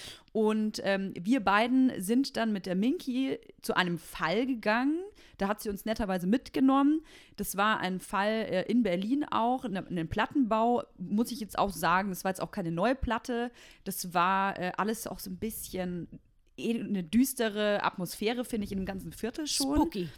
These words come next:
Speaker 1: Ja, es war ein bisschen spooky und die Familie, die quasi Minky gerufen hatte, war selbst für mich als, ich bin weder Therapeut noch Psychiater noch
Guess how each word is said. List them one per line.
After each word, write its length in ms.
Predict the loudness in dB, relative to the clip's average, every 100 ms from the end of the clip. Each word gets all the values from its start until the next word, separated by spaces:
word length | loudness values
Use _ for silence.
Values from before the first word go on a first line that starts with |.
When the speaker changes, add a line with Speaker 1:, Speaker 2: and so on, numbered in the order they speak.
| -6
Speaker 1:
Ja, 180 | 4 4
es 100 | 6
war 80 | 4
ein 60 |
bisschen 280 | 4 2 0
spooky 540 | 0 4 4 6 4 4 0 -8 -20 -20 -2
und 520 | 2 2 0 -4 -6
die 80 | -2
Familie, 520 | 2 6 6 4 2
die 220 | 0 -4
quasi 320 | 0 -2 0
Minky 400 | 4 4 4 2
gerufen 500 | 0 -2 -2 -2 0
hatte, 440 | 0 0 0 2 0 -6 _ _ _ _ -16 0
war 260 | 6 6
selbst 380 | 4 2 0 -2
für 80 | -2
mich 340 | 2 2 0
als, 320 | -2 -2 -2 -6
ich 140 | -6
bin 180 | -6 -4
weder 220 | -4 -4
Therapeut 600 | -4 -4 -2 0 0 0
noch 240 | -4 -6 -6
Psychiater 680 | -8 -4 -4 -4 -4 -4
noch 320 | -4 -6 -6